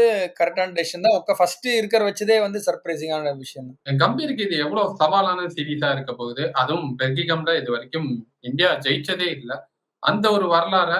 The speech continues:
Speaker 2: அஹ், கம்பீரோட கோச்சிங்ல வின் பண்றதுக்கான பாசிபிலிட்டிஸ் ஏதாவது தெரியுதா உங்க கண்ணுக்கு?
Speaker 1: இது, இது ஒரு ஷார்ட் சீரீஸ் இருந்தா கூட இந்தியாவுக்கு ஒரு சான்ஸ் இருந்திருக்கு. ஏன்னா, நான் சொன்ன மாதிரி ஒரு கேம், ஒரு, ஒரு செஷன் இந்தியா ஜெயிச்சாங்கன்னா, one all ஆக்கிடலாம். அதுக்கப்புறம் த்ரீ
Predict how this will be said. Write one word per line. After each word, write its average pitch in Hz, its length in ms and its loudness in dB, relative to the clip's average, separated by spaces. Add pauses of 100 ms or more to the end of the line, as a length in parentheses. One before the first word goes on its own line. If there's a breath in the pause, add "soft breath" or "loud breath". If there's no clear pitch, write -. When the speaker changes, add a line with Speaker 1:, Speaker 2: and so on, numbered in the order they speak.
(140)
Speaker 2:
அஹ், 120 380 -8
கம்பீரோட 165 580 2
கோச்சிங்ல 147 680 -2
வின் 143 260 -2
பண்றதுக்கான 175 540 -2
பாசிபிலிட்டிஸ் 151 560 0
ஏதாவது 127 420 0
தெரியுதா 196 340 2
உங்க 147 200 0
கண்ணுக்கு? 135 420 -4 (180)
Speaker 1:
இது, 240 340 -2
இது 226 160 2
ஒரு 214 140 6
ஷார்ட் 269 360 4
சீரீஸ் 247 400 -6
இருந்தா 220 280 0
கூட 220 160 2
இந்தியாவுக்கு 208 320 -2
ஒரு 180 80 -6
சான்ஸ் 190 340 0
இருந்திருக்கு. 170 380 -2
ஏன்னா, 180 240 4
நான் 165 140 2
சொன்ன 180 220 -4
மாதிரி 185 260 2
ஒரு 180 260 2
கேம், 214 320 2
ஒரு, 190 200 -2
ஒரு 185 220 0
செஷன் 220 300 0
இந்தியா 202 260 2
ஜெயிச்சாங்கன்னா, 180 600 2
one 170 200 4
all 185 180 6
ஆக்கிடலாம். 165 640 2
அதுக்கப்புறம் 165 480 0 (320)
த்ரீ 214 120 -2